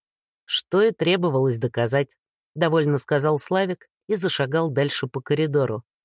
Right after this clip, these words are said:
«Макс, брат, будь так любезен, подсвети». «Вы это слышали?» Максим замер. «Что?» спросила Лера. «Шорох. Какой-то шорох». Все четверо остановились на своих местах и прислушались.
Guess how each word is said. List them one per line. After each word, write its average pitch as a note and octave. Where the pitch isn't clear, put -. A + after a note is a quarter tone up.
«Макс, D#3
брат, C#3+
будь G3
так D#3
любезен, C3+
подсвети». F3
«Вы B2
это B2+
слышали?» D#3+
Максим D3
замер. C3+
«Что?» -
спросила D#3
Лера. D#3
«Шорох. C3+
Какой-то -
шорох». C3
Все -
четверо C#3
остановились D3+
на D3
своих D3+
местах D#3
и D3
прислушались. C3+